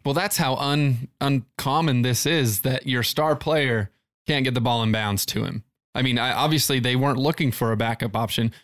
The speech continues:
He wasn't double teamed. He wasn't triple teamed. There was nobody open. We're looking to get you the ball, Donovan, and you do whatever it takes, even push off. I don't care. It's a tough call for the refs to make at that point, but we gotta get it in bounds. Had we had that timeout,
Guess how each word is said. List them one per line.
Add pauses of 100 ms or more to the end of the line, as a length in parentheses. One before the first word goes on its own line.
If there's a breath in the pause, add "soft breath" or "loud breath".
(160 soft breath)
He
wasn't
double
teamed.
He
wasn't
triple
teamed.
There
was
nobody
open. (480)
We're
looking
to
get
you
the
ball,
Donovan,
and
you
do
whatever
it
takes, (160 soft breath)
even
push
off.
I
don't
care. (580)
It's
a
tough
call
for
the
refs
to
make
at
that
point,
but (300)
we
gotta
get
it
in
bounds.
Had
we
had
that
timeout,